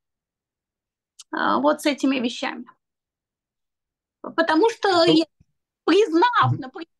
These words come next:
Speaker 1: что это нормально, что фруктоедение — это по-, нормально, полезно, что это видовая еда людей, то дальше-то надо это все дело развивать. А,
Speaker 2: Ну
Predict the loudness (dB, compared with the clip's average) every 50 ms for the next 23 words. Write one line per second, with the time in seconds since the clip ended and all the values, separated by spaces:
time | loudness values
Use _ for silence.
0 | _ _ _ _ _ _ -12 -12 -12 -10 -10 -8 -8 -6 -8 -8 -10 -10 -6 -4
1 | -4 -4 -4 -6 -12 -14 -14 _ _ -18 -14 _ -14 -14 -14 -16 _ -12 -10 -8
2 | -6 -6 -8 -6 -6 -6 -6 -6 -6 -8 -10 -12 -10 _ -8 -8 -8 -10 _ _
3 | _ _ 0 0 0 0 -4 -6 -6 -4 -6 -6 -4 -2 -2 -2 -4 -6 -10 -12
4 | -8 _ -4 -4 -4 -6 -8 -10 -12 -12 _ -12 -12 -12 -12 -12 -14 -12 _ -8
5 | -8 -6 -6 -4 -4 -2 -2 -2 -4 -4 -6 -10 -10 -10 -10 -8 -6 -6 -6 -6
6 | -8 -10 -10 -10 -12 -10 -8 -6 -8 -8 _ _ _ _ _ _ _ _ _ _
7 | _ _ _ _ _ _ _ _ _ _ -4 -4 -2 0 0 -2 -2 -4 -10 -18
8 | -16 _ -12 -10 -8 -8 -8 -8 -12 -12 -10 -10 -10 -10 -12 -12 -12 -14 -14 -12
9 | -12 -10 -8 -8 -6 -6 -8 -6 -8 -8 -10 -8 -12 -6 -2 0 -2 -2 -2 -8
10 | _ _ _ _ _ _ _ _ _ _ _ _ _ _ _ _ _ _ _ _
11 | _ _ _ _ -2 -2 0 0 0 -2 -4 -6 -8 -14 -18 -20 _ _ _ _
12 | -10